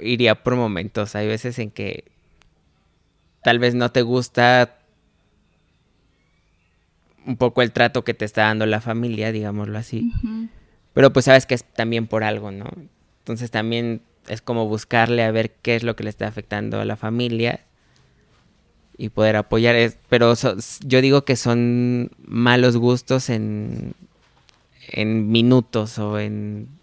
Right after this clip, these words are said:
Speaker 2: que los
Speaker 1: Mm.
Speaker 2: disgustos.
Speaker 1: Sí, o sea, son, son disgustos, así que como no te gu-, no me gusta en este rato, pero bueno, ya, eh, lo entendí por qué, entonces ya, como que me gusta. Así que digan, "No me gusta algo y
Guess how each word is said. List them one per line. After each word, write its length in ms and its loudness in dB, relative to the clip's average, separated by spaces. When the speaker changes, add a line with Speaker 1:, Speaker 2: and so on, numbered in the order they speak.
Speaker 2:
que 120 -4
los 180 0
Speaker 1:
Mm. 40 -14
Speaker 2:
disgustos. 560 -16
Speaker 1:
Sí, 260 0
o 60 2
sea, 180 -2
son, 300 -2
son 240 2
disgustos, 680 4
así 200 0
que 200 0
como 340 -6
no 160 0
te 120 2
gu-, 160 -4
no 200 0
me 120 0
gusta 380 0
en 100 -2
este 220 -6
rato, 300 -4
pero 200 -2
bueno, 280 -2
ya, 200 -4
eh, 280 -4
lo 100 4
entendí 360 2
por 220 0
qué, 140 4
entonces 420 -4
ya, 200 -6
como 220 -8
que 120 -8
me 60 -6
gusta. 240 -10
Así 200 -4
que 180 2
digan, 400 2
"No 100 2
me 140 2
gusta 440 0
algo 260 0
y 280 -4